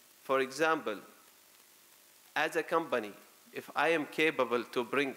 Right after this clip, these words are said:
twenty thousand robots, I shouldn't be allowed to have it at one time. The government should have to have hands on it. Or they can introduce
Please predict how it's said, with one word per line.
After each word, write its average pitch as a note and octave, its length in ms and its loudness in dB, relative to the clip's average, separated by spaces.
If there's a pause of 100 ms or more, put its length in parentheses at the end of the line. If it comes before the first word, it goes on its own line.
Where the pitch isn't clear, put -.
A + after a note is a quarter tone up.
twenty C#3 360 0
thousand C3+ 420 -2
robots, C#3 560 -4 (1400)
I B2+ 140 -2
shouldn't D#3+ 460 2
be C3+ 180 4
allowed A#2 380 0 (120)
to B2+ 80 -4
have A2+ 300 -2
it G2+ 100 -8
at G2+ 160 -8
one G2+ 160 -8
time. - 240 -12 (1400)
The A2+ 140 0
government D3 680 0 (960)
should B2+ 320 -2 (640)
have C3 340 -4
to B2 100 -8
have A2 340 -2 (400)
hands A#2+ 300 -2
on G2+ 160 -6
it. - 220 -16 (920)
Or D3+ 300 6 (120)
they C3 140 0
can C#3 280 -2
introduce C3 800 -2